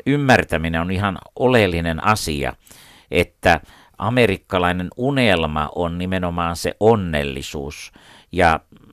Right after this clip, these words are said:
sitten se, jos sen köyhäkin voi noin näennäisesti pienellä annoksella saada, myöhemmin hän sitten joutuu vaikeuksiin. Mutta tää on yksi semmonen, se juuri se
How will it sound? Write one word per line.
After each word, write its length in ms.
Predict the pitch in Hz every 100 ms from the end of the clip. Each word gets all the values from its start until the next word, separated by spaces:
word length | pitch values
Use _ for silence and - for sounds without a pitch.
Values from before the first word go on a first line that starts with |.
| _ _
sitten 400 | - 117 - 78
se, 400 | - 110 107 64
jos 240 | 60 90 -
sen 260 | 90 85 50 50 - - 50 50 - -
köyhäkin 500 | 123 127 117 117 113 90 82 62 -
voi 220 | 110 117
noin 240 | 113 117
näennäisesti 720 | 113 127 120 98 92 87 92 -
pienellä 480 | 98 92 87 87 95
annoksella 640 | 95 80 - 87 76 76
saada, 480 | - 113 117 101 92 - - - - -
myöhemmin 420 | 104 90 82 80
hän 140 | 80 82
sitten 440 | 85 - 87 82
joutuu 400 | 90 87 82 85
vaikeuksiin. 640 | 104 117 - 82 69 - 80
Mutta 220 | 95 110
tää 260 | - 151
on 160 | 98 127
yksi 220 | 147 -
semmonen, 520 | 131 113 107 104 101 - - - - - - _ -
se 220 | - 117
juuri 360 | 110 123 123 110
se 340 | 120 110 -